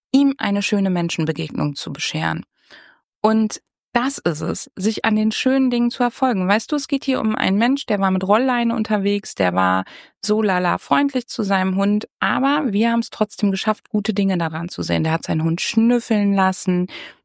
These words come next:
der hat auf seinen Hund gewartet. Und wenn wir uns auf die guten Dinge auch bei den anderen konzentrieren, dann lenken wir unser Bewusstsein ganz anders. Und wir begegnen den Menschen ganz anders. Und du wirst überrascht sein, was da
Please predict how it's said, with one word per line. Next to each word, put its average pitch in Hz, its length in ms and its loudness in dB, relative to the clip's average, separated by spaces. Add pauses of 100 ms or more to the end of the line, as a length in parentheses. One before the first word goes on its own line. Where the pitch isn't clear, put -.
der 175 80 -2
hat 160 80 -2
auf 175 100 -4
seinen 180 240 0
Hund 190 160 0
gewartet. 233 600 0 (300)
Und 214 120 2
wenn 277 180 4
wir 294 80 0
uns 285 140 0
auf 277 100 -2
die 269 120 -2
guten 277 320 0
Dinge 226 260 2
auch 240 140 -2
bei 240 160 -2
den 214 200 0
anderen 240 320 -2
konzentrieren, 190 800 0
dann 190 160 2
lenken 220 760 0
wir 214 420 0 (120)
unser 202 320 2
Bewusstsein 170 580 -2
ganz 160 220 -2
anders. - 500 -8 (420)
Und 202 160 2
wir 208 120 4
begegnen 185 680 0
den 156 160 0
Menschen 156 360 0
ganz 156 260 0
anders. 156 420 0
Und 170 140 0
du 175 220 -2
wirst 233 400 2
überrascht 165 500 0
sein, 165 200 2
was 151 200 -4
da 151 280 0